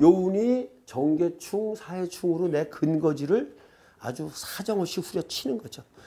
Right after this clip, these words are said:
이럴 때 큰 변화가 일어납니다. 큰 변화가. 근데 이제 여기 록, 록을 건드렸기 때문에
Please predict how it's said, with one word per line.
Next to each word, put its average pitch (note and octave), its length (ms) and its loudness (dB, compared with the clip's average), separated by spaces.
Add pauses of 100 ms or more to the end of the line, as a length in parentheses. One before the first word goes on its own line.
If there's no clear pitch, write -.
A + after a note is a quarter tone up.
(120)
이럴 F#3 180 8
때 G#3+ 100 2
큰 - 380 0
변화가 F#3 440 -2
일어납니다. A#2 520 -8 (440)
큰 - 200 -16
변화가. G2+ 640 -12 (560)
근데 - 140 -6
이제 A2+ 260 -8 (440)
여기 C3 160 2
록, D#3+ 280 4
록을 F3 360 4
건드렸기 C3 520 -2
때문에 G2+ 480 0